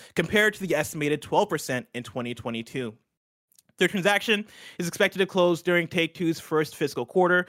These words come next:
twenty twenty-three, uh, ending June thirtieth, twenty twenty-two.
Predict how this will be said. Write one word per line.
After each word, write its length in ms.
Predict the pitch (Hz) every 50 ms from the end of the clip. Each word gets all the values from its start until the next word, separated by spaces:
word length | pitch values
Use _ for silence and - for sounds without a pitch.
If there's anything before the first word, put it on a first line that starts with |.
| - - -
twenty 220 | - - 147 143 139
twenty-three, 580 | - 143 131 123 - - 170 170 170 175 175 - - - - -
uh, 120 | 135 139 - -
ending 440 | 190 214 208 202 196 196 196 170 -
June 320 | - 151 147 139 139 139
thirtieth, 480 | 131 - 139 131 123 123 123 127 123 -
twenty 240 | - 131 120 117 117
twenty-two. 560 | - - 120 113 113 - - 131 110 107 117